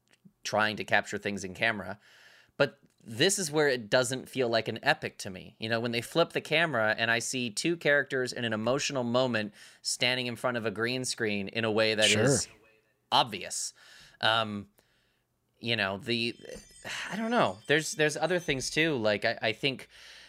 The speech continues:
Speaker 1: you know, some of the, the, the, you know, the spaceship, like, the effects, uh, like, uh, you know, um,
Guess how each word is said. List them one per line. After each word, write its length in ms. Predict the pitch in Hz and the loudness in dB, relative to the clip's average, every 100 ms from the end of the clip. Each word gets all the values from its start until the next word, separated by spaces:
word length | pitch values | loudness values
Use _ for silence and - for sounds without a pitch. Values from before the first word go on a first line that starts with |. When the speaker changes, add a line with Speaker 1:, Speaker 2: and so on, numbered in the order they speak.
| - | -6
Speaker 1:
you 140 | 123 | 0
know, 100 | 117 | 0
some 260 | 104 - 135 | 2 0 0
of 60 | 123 | 0
the, 80 | 123 | -2
the, 520 | 113 123 117 113 117 | -2 -4 -4 -12 -12
the, 100 | 98 | -8
you 120 | 120 | -6
know, 60 | 110 | -4
the 80 | |
spaceship, 500 | 110 - 170 151 - - | -4 2 2 2 -2 -2
like, 140 | 131 | -2
the 100 | 151 | 2
effects, 540 | 143 - 185 - - - | 0 4 4 4 -4 2
uh, 240 | 127 120 | 4 4
like, 200 | 113 117 | 4 0
uh, 200 | 131 117 95 | 2 2 2
you 120 | 117 | 0
know, 220 | 113 104 | 0 0
um, 320 | 113 107 104 | 2 2 2